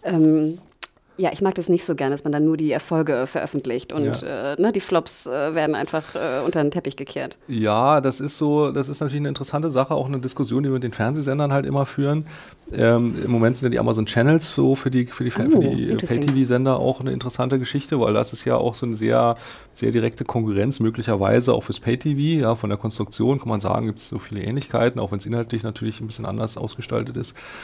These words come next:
Speaker 2: Und es gibt immer die Idee von den, ähm, von den Sendern, man müsste halt mal wissen, wie viele Abonnenten da auf welchem Channel sind und so. Und da habe ich mal vorgeschlagen, ähm,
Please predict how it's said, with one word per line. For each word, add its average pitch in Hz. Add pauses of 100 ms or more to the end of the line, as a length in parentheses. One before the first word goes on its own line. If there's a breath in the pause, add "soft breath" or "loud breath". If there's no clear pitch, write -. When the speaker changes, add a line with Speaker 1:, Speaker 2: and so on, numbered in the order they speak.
(440 loud breath)
Speaker 2:
Und 113
es 117
gibt -
immer 123
die 120
Idee 117
von 123
den, 113
ähm, 104
von 110
den 107
Sendern, 117
man 107
müsste 110
halt 107
mal 101
wissen, 117
wie 104
viele 107
Abonnenten 107
da 113
auf -
welchem 110
Channel 135
sind 131
und 123
so. 135 (880 soft breath)
Und 110
da 101
habe 120
ich -
mal 110
vorgeschlagen, 120
ähm, 101